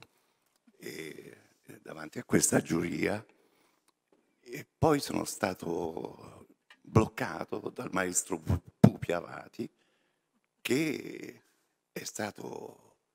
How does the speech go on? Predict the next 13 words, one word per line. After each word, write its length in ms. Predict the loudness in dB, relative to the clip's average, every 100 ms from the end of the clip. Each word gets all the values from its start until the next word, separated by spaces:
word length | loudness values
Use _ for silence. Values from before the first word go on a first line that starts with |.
| _ _ _
spiritosissimo, 1120 | -10 -6 -4 -4 0 0 0 -2 -2 -2 -2
intelligentissimo, 1400 | -4 -4 -6 -6 -6 -4 -6 -4 -6 -4 -4 -4 -4 -4
e 60 | 0
io 240 | 2 2
adesso 380 | 2 -2 -2 -4
non 140 | -2
mi 100 | -4
sento 340 | 0 0 2 2
in 100 | 2
grado 480 | 0 -6 -2 -2 -4
minimamente 720 | -6 -6 -6 -8 -8 -10 -16
di 120 | -16
poterlo, 600 | -18 -14 -14 -14 -16 -18